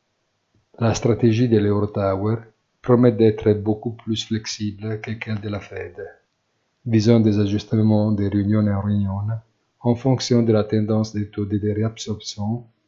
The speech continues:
de l'écart réel entre les taux d'intérêt prévalents sur les marchés et le taux final jugé approprié.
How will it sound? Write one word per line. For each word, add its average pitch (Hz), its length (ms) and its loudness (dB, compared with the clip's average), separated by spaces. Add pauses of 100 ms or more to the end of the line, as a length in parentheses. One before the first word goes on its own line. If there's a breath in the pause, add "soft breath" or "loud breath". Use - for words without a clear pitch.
(160)
de 120 140 4
l'écart 117 440 2
réel 104 600 2
entre 110 300 0
les 101 180 0
taux 110 280 -4
d'intérêt 107 480 -2
prévalents 101 580 -6
sur 107 320 -4
les 95 80 -2
marchés 101 560 -4 (480)
et 135 80 2
le 120 160 2
taux 123 140 0
final 110 680 2
jugé 104 360 2
approprié. 98 500 -6